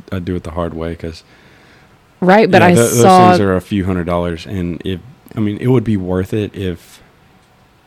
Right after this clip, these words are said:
Speaker 1: you, I mean, you're constantly cleaning birds.
Speaker 2: Yes.
Speaker 1: You're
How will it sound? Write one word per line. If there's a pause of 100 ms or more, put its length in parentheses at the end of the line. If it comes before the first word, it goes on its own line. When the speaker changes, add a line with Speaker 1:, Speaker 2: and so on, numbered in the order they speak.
(280)
Speaker 1:
you,
I
mean,
you're
constantly
cleaning
birds.
Speaker 2:
Yes.
Speaker 1:
You're